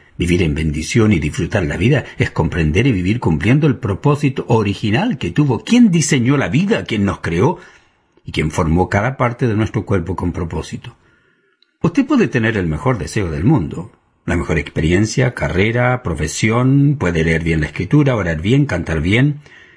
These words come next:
pero si no ha determinado entender por qué existen las cosas,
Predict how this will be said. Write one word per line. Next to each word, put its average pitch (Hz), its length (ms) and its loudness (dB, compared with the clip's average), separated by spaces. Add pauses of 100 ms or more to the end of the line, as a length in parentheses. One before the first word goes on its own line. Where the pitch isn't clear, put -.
pero 85 160 0
si - 180 0
no 131 380 4
ha 175 80 4
determinado 139 680 0
entender 87 520 -2 (400)
por 78 200 -8
qué - 120 -2
existen - 440 -2
las 76 140 -4
cosas, - 500 -16